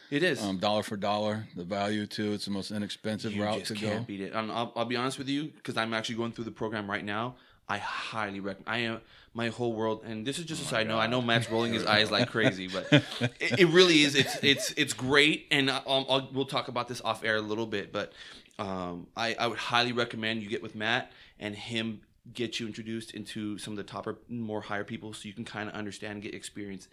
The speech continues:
Speaker 1: in that area, because in business world, you have to have both, right? So we kinda digress back to the whole Walmart thing is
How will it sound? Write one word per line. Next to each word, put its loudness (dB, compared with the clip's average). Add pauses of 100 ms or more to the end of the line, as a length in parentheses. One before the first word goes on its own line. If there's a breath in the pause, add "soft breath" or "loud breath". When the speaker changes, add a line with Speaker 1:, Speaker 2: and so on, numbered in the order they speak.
(560 soft breath)
Speaker 1:
in -4
that -4
area, -2
because -4 (1040 soft breath)
in 0
business 0
world, -2
you -8
have -8
to -16
have -12
both, -14 (480)
right? -10
So -8
we -12 (100)
kinda -4
digress -4
back -4
to -10
the -8
whole -8
Walmart -8
thing -12
is -12